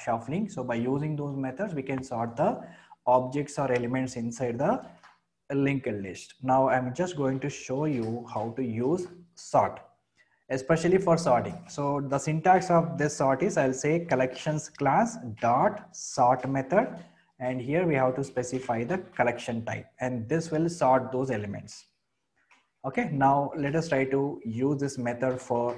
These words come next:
linked list. So currently L is having all this data. So here we have removed the elements from the new underscore linked list. This is the new linked list. So, but the old linked list, whichever we created, still these elements are present.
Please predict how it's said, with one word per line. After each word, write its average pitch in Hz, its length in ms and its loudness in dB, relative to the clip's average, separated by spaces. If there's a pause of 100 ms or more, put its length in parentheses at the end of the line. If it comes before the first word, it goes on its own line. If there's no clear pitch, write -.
linked 131 340 0
list. 95 420 -8 (500)
So 147 220 0
currently 185 800 4
L 143 180 2
is 165 120 4
having 151 400 2
all 135 200 6
this 139 180 0
data. 127 280 0
So 170 160 0
here 170 260 4
we 180 120 2
have 160 180 4
removed 156 500 2
the 156 280 6
elements 151 580 0
from 139 320 -2
the 156 100 2
new 151 300 2
underscore 139 500 2
linked 117 280 -2
list. 95 340 -10 (120)
This 120 260 -4
is 135 80 -6
the 165 320 2 (120)
new 127 240 -2
linked 117 260 -4
list. 90 280 -10 (460)
So, 143 180 -4
but 147 300 2
the 135 100 2
old 165 240 8
linked 165 220 6
list, 170 260 6
whichever 156 380 2
we 147 100 0
created, 143 400 0
still 160 260 0
these 147 220 0
elements 131 380 2
are 151 120 2
present. 110 440 -4